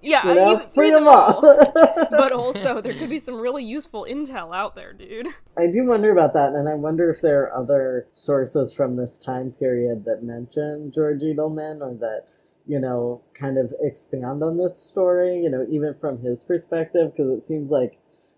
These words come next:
Speaker 2: this is a pretty limited view of his experiences.
Speaker 1: Yeah, very much through the abled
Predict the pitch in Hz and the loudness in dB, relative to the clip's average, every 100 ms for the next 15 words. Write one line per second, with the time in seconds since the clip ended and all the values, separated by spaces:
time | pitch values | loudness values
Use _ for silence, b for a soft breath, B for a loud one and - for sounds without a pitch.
0 | - 147 147 139 139 - 135 135 120 120 | -4 -2 0 -2 -2 -2 -2 -2 -4 -6
1 | 123 123 131 120 110 110 _ 117 123 123 | -6 -6 -2 -2 -4 -10 _ -10 -6 -4
2 | 117 110 127 110 110 - - 113 113 104 | -4 -6 -8 -8 -12 -14 -12 -10 -10 -16
3 | 113 - 131 185 196 _ - 226 196 190 | -18 -12 -8 -6 -8 _ -20 -16 -16 -16
4 | 190 _ _ _ _ 226 214 214 208 196 | -18 _ _ _ _ -16 -12 -12 -12 -14
5 | 185 - - 208 196 190 185 175 170 - | -16 -20 -18 -16 -14 -14 -14 -14 -16 -16
6 | 180 160 170 160 | -18 -16 -18 -18